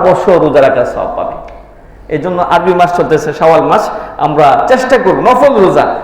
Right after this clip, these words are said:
যদি অসুস্থ হন, আপনার উপর বাড়াবাড়ি নেই যে রাখতেই হবে, এরকম কিছু না। রোজা রেখে আবার অসুস্থ হওয়ার দরকার নেই, অসুস্থ হলে প্রয়োজন নেই। আর যদি সুস্থ থাকে, এই ছয়টা রোজা রাখার চেষ্টা করি, তাহলে পুরা রম-,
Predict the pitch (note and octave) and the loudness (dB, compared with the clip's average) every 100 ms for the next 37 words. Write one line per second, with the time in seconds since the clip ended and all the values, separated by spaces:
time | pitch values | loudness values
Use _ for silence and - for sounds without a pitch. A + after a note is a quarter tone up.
0 | - G3 G#3+ A3+ A3+ A#3 C4 B3+ C4 - | -6 -2 0 2 2 2 2 2 0 -4
1 | - F3 F#3+ F#3+ F3+ E3 D#3+ C#3 C3 B2 | -6 -4 0 0 2 2 4 4 2 0
2 | A#2 A#2 D#3 F#3+ G#3+ F3 D#3+ D#3 D#3 C#3 | -2 0 0 0 0 2 4 2 2 -2
3 | C3 - - - - - F#3 F3+ F#3+ F3 | -4 -8 -12 -14 -18 -8 -2 2 4 4
4 | F3 E3 F3 D3+ F3 F3 E3 D#3+ C#3+ D3+ | 2 2 2 0 -2 0 2 2 0 0
5 | C3 - - - - - - - - - | 0 -4 -8 -16 -20 -20 -20 -20 -20 -20
6 | - - G3 G3+ G#3 A#3+ B3 - - - | -20 -6 -2 -2 0 2 2 2 -2 -6
7 | - G3 F#3 E3 F3 A#3+ A#4 - - E3 | -2 2 4 2 2 2 0 -2 -4 -2
8 | F3 G3 G3+ - C4+ - C#4 A#3+ A#3+ D4 | 0 0 0 0 -2 0 2 2 2 -2
9 | - - - F3+ F3 - G#3 G3+ F#3+ F3 | -4 -8 0 2 2 2 2 2 2 4
10 | D#3+ D#3 C#3+ E3+ - D3+ D3 C3+ C#3+ C#3+ | 2 2 0 -2 0 -2 0 0 0 0
11 | C#3+ E3 D#3 D#3 F#3+ E3 - | 0 2 2 2 0 -4 -8